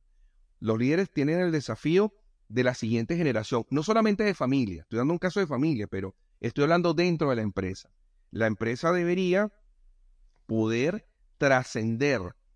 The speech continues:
definir cuál va a ser mi sustituto. Si yo me fuera de este cargo de gerente, ¿quién quedaría? Entonces tengo que levantar o elevar a un nuevo subgerente. Tengo que entrenar, tengo que mentorear, porque en la medida en que yo levante a otros, yo puedo crecer y la organización puede crecer.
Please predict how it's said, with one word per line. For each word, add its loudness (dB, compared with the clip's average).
definir -2
cuál 2
va 2
a -6
ser 0
mi 0
sustituto. -4
Si -6
yo 2
me 0
fuera 2
de 2
este -4
cargo 2
de 2
gerente, -2
¿quién 0
quedaría? 0
Entonces -8
tengo 0
que -2
levantar 0
o 2
elevar 0
a 0
un 0
nuevo 0
subgerente. -4
Tengo 0
que 2
entrenar, 0
tengo -2
que -2
mentorear, 0
porque -2
en 0
la 2
medida 0
en 0
que -2
yo 0
levante 2
a 4
otros, 2
yo 0
puedo 2
crecer -2
y 0
la 2
organización -4
puede -4
crecer. -16